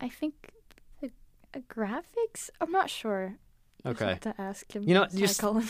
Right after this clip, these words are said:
Speaker 1: <laughs>
Speaker 2: yeah, just the other day I was looking back at, I don't know, it was an old strategy guide or something,
Speaker 1: Hmm.
Speaker 2: or some image came up. It was a screenshot from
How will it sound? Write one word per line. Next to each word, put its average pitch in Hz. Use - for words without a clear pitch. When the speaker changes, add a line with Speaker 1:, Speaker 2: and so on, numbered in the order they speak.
Speaker 1:
<laughs> -
Speaker 2:
yeah, 160
just 202
the 220
other 190
day 180
I 127
was -
looking 165
back 143
at, 127
I 127
don't 135
know, 110
it 120
was 120
an 131
old 127
strategy 139
guide 151
or 147
something, 160
Speaker 1:
Hmm. 123
Speaker 2:
or 117
some 247
image 233
came 185
up. 147
It 123
was 127
a -
screenshot 147
from 120